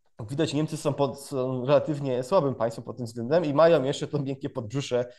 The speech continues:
słabość, tak, cementowaną od strony austriackiej. To na samych szczytach, jak widać, ale też oddolnie, bo tam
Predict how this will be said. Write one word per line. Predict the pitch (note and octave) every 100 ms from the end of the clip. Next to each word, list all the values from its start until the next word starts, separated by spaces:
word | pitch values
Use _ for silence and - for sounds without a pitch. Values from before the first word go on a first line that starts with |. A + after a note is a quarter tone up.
| _
słabość, | - D3 B2 G#2+
tak, | C#3 C3+
cementowaną | A#2 A#2 A#2 B2 B2
od | A2+
strony | - B2+ B2
austriackiej. | B2 B2 - C#3 C3 - G#2
To | B2
na | B2 A#2 - -
samych | D#3 C3+ -
szczytach, | - C#3 D#3 F3+
jak | E3+ -
widać, | E3+ A#3
ale | G#3 G3+
też | G#3
oddolnie, | G3+ F3 F#3+ C3 A#2+
bo | A2+
tam | A#2+